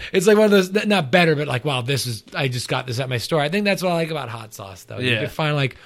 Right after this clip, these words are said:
Speaker 1: one that's, like, super, like, that's a lot of food, but, like, super, like, "This is made from the hills of California," and
Speaker 2: Yep,
Speaker 1: blah, blah, blah.
Speaker 2: yep.
Speaker 1: And then, like, "This is just as good, though." Like, you know,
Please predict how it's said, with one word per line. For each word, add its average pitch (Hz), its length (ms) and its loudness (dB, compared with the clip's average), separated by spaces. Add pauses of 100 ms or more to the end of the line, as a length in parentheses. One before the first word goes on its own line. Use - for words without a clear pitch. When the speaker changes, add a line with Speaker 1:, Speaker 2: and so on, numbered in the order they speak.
(180)
Speaker 1:
one 156 240 4
that's, 127 180 -2
like, 113 100 -8
super, 156 440 2
like, 151 180 0
that's 247 180 0
a 240 80 2
lot 180 280 0
of 131 60 -6
food, 120 220 -4
but, 113 80 -6
like, 113 160 -4
super, 147 320 -2
like, 113 200 -6
"This 127 180 -4
is 110 120 -10
made 127 380 -2
from 117 280 -10 (260)
the 113 80 -10
hills 131 360 -6
of 127 140 -10
California," 135 800 -8
and 110 100 -10
Speaker 2:
Yep, 123 160 2
Speaker 1:
blah, 135 140 -4
blah, 135 160 -6
blah. 117 140 0
Speaker 2:
yep. 117 80 -10 (240)
Speaker 1:
And 131 100 -6
then, 135 100 -2
like, 131 220 -2
"This 123 180 -4
is 113 80 -4
just 113 300 -6
as 98 140 -10
good, 92 200 -14
though." 87 220 -18
Like, 104 220 -12
you 117 60 -8
know, 101 180 -10